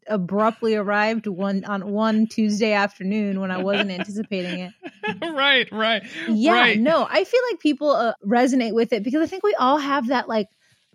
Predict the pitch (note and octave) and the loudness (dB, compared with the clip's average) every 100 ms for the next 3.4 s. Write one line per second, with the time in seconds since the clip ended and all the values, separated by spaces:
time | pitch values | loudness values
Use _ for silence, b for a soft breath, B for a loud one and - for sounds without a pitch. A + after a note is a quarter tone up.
0 | _ _ _ A#3+ A#3+ B3 D4+ B3 G3+ A3+ | _ _ _ 2 2 4 2 0 0 4
1 | A3+ B3 G3+ G#3 A3+ A3 A3 A#3+ G#3+ G3+ | 6 6 4 2 2 2 0 -2 -2 -2
2 | G#3 - C4+ A3 A3+ - A3+ A3 G3 B3+ | -2 -4 -2 0 -2 -2 -2 -2 -2 -4
3 | C4 - F#4 | -4 -6 -8